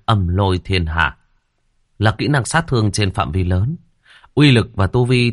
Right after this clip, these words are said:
tỷ lệ thuận với thuộc tính lôi của người sử dụng. Thời gian duy trì một phút,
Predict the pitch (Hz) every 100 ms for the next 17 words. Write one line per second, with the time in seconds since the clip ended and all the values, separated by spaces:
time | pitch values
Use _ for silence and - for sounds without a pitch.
0 | - 87 80 90 - 101 - 101 - 92
1 | 87 98 120 95 - 71 71 67 71 82
2 | 69 - _ _ 101 87 87 92 87 73
3 | 73 - 107 143